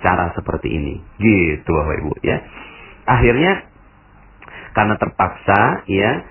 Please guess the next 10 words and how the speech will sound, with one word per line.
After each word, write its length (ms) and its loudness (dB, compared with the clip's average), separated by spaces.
dan 320 0
ayahnya 480 0
Imam 240 -2
Syafi'i 640 0
ini 320 -2
yang 320 0
dicari 480 0
adalah 480 -2
keridhaan, 880 0
akhirnya, 1120 0